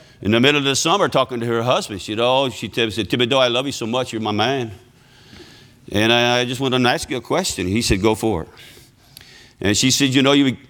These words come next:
the Valentine's Day, you give me the Valentine flowers, you know, but it's the middle of the summer. I'd like to have some flowers." He said, "Oh, shit, I'll go to the Walmart. I'll get you some flowers." And so he's, oh, she said, "Oh, my love, I'm waiting.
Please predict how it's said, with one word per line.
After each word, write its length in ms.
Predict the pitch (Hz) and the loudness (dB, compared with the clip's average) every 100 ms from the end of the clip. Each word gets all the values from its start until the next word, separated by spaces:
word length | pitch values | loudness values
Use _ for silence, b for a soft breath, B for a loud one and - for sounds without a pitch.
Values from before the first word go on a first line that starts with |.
| - | -6
the 180 | 101 104 | -2 0
Valentine's 560 | 123 160 156 135 113 | 0 -2 -4 -4 -4
Day, 180 | 90 120 | -2 -2
you 140 | 131 | 0
give 160 | 101 117 | -2 0
me 80 | 117 | 0
the 80 | 101 | 0
Valentine 500 | 107 123 139 113 98 | -2 -2 -6 -8 -6
flowers, 560 | 104 110 139 123 101 | -4 -2 0 -4 -6
you 100 | 98 | -4
know, 220 | 95 104 | -2 -2
but 180 | 104 101 | -2 -2
it's 180 | 117 113 | -2 -4
the 80 | 110 | 0
middle 180 | 117 107 | 0 0
of 60 | |
the 100 | 101 | -2
summer. 320 | - 143 190 | 0 0 2
I'd 80 | 110 | 2
like 180 | 110 135 | 2 -2
to 80 | 101 | -2
have 160 | 104 | -4
some 140 | - 87 | -4 -8
flowers." 420 | 90 95 101 87 - - _ _ B B B B B B | -6 -6 -6 -12 -18 -20 _ _ B B B B B B
He 80 | B | B
said, 140 | - 104 | 0 4
"Oh, 300 | 113 135 139 | 6 6 4
shit, 180 | - 135 | 0 0
I'll 240 | 139 127 | 0 0
go 140 | 110 | 0
to 80 | 117 | 0
the 140 | 113 110 | 0 2
Walmart. 480 | 117 113 110 175 | 2 0 0 0
I'll 100 | 131 | 0
get 240 | 104 107 - | -2 -4 -6
you 60 | |
some 140 | 90 92 | -10 -8
flowers." 440 | 95 92 - 156 - - b b b b b b b b - | -6 -6 -8 -18 -20 -20 b b b b b b b b -2
And 160 | 104 | 0
so 400 | - 117 110 110 | 2 2 4 2
he's, 320 | 107 107 98 - | 2 0 -2 0
oh, 260 | 110 113 | 2 0
she 160 | 98 101 | -2 -6
said, 240 | - 101 101 | -4 -2 0
"Oh, 240 | 107 107 | 0 0
my 100 | 101 | 0
love, 280 | 95 110 107 | 0 0 0
I'm 180 | 101 95 | -2 0
waiting. 320 | 110 131 | 0 0